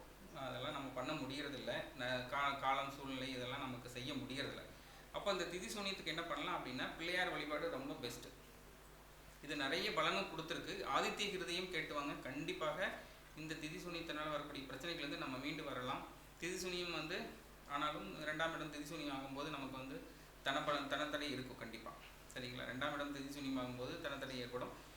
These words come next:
அப்ப எல்லா திதி சூன்யத்துக்குமே ஒரே வழிபாடு ஈஸியா முடிச்சுக்கலாம். பி-, பிள்ளையார் வழிபாடு ரெகுலரா பண்ணுங்க. ஆதித்ய ஹிருதயம் கேட்டுக்கிட்டே வாங்க. யூ-, YouTube-ல போடுங்க, ஆதித்ய ஹிருதயம் போடுங்க,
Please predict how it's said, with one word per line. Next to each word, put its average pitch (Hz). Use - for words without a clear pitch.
அப்ப 165
எல்லா 190
திதி 214
சூன்யத்துக்குமே 202
ஒரே 170
வழிபாடு 160
ஈஸியா 151
முடிச்சுக்கலாம். 147
பி-, 143
பிள்ளையார் 147
வழிபாடு 135
ரெகுலரா 139
பண்ணுங்க. 135
ஆதித்ய 170
ஹிருதயம் 156
கேட்டுக்கிட்டே 151
வாங்க. 131
யூ-, 143
YouTube-ல 170
போடுங்க, 151
ஆதித்ய 151
ஹிருதயம் 131
போடுங்க, 127